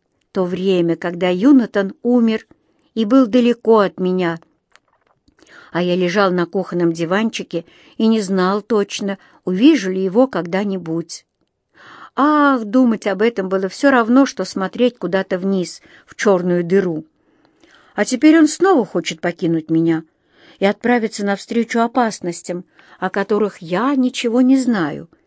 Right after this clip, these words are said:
Ведь если он не вернется, то на этот раз уже ничего не поделаешь, придется мне остаться одному навек. Я разозлился еще сильнее, закричал на него еще громче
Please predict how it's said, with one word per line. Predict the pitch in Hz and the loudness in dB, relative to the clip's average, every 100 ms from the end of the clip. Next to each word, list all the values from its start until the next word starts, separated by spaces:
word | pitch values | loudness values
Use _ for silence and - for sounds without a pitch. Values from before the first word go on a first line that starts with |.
| _ _ _ _ - | _ _ _ _ -20
Ведь | 170 214 - | -4 -4 -2
если | 220 277 262 - 185 | 2 4 2 0 0
он | 214 202 | 0 2
не | 180 | 0
вернется, | 185 185 208 311 - - 156 - _ _ _ _ _ | 0 0 2 2 0 -8 -8 -12 _ _ _ _ _
то | 196 | -2
на | 175 165 180 | 2 2 2
этот | 233 277 277 | 0 -2 0
раз | 247 175 - _ _ _ - | 0 -2 -8 _ _ _ -6
уже | 175 190 | -2 2
ничего | 202 226 - 269 202 | 2 0 2 2 2
не | 196 220 | 2 0
поделаешь, | 254 240 214 202 202 233 - - _ _ _ _ | 0 2 2 2 2 0 -4 -14 _ _ _ _
придется | - 175 170 185 - | -4 -2 0 -2 -2
мне | 214 196 | -2 -2
остаться | 180 208 202 - 196 | -2 0 -2 0 -2
одному | 180 180 185 208 | 0 -2 0 0
навек. | 214 196 202 226 226 - _ _ _ _ _ _ _ _ _ _ _ _ _ | 0 0 2 0 -4 -20 _ _ _ _ _ _ _ _ _ _ _ _ _
Я | 151 160 | -6 -4
разозлился | 175 180 190 185 214 214 233 | 0 0 0 2 0 2 -2
еще | 226 - 247 | -2 2 2
сильнее, | - 269 247 214 202 185 185 190 _ _ _ _ _ - | 4 2 4 4 2 0 -2 -6 _ _ _ _ _ -4
закричал | 180 254 247 - 285 240 | -2 0 0 2 2 4
на | 208 | 2
него | 214 208 226 | 0 4 4
еще | 208 - 233 | 4 0 -2
громче | 190 202 254 196 - - | -2 2 2 2 -4 -10